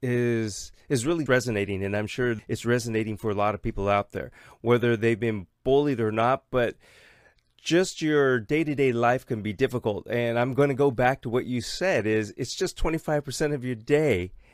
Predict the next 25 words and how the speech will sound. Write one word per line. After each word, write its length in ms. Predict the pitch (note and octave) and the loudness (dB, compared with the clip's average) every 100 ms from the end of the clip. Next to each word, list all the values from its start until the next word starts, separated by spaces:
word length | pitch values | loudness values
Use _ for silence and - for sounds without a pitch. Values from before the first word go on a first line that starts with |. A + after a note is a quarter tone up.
| _ | _
And 340 | - B2+ B2+ A#2 | -6 -2 0 2
I 120 | C3 | 0
would 140 | D3 | 2
have 160 | C#3+ F#3 | 0 -2
to 60 | D3+ | -2
imagine 380 | B2 A#2 B2+ | 0 0 0
that 160 | A#2 A2 | 0 0
it's 240 | G#2 - - | -2 -8 -18
very 440 | - G2+ C3+ D#3+ D3+ | -20 2 4 4 2
rare 480 | B2 C3+ C3 B2 A2+ | 2 2 4 2 2
that 240 | A2+ A2+ | 0 0
somebody's 320 | B2+ A#2 A2 | -2 -6 -6
gonna 160 | - G#2+ | -4 -2
have 160 | G#2+ | -2
one 240 | F2+ A#2+ A#2+ | 0 -2 -2
hundred 480 | - C3 E3+ D3 - | -4 -2 0 -2 -6
percent 300 | G#2+ A2+ G#2 | -8 -8 -6
of 100 | F#2+ | -6
their 100 | G2+ | -4
day 320 | A2 G#2+ G2 - - - | -2 -2 -2 -8 -20 -6
go 160 | C3 B2+ | -2 2
absolutely 1000 | A#2+ A#2+ A#2+ - A2+ A#2+ - A#2+ A2+ G#2 _ _ _ | 2 2 -2 -6 -4 -4 -4 -4 -4 -6 _ _ _
wrong 340 | A2 A#2+ A#2 | 0 2 2
and 100 | G#2+ | -2
haywire. 540 | F#2 A2+ G2 F#2+ F#2+ | -2 -2 0 0 0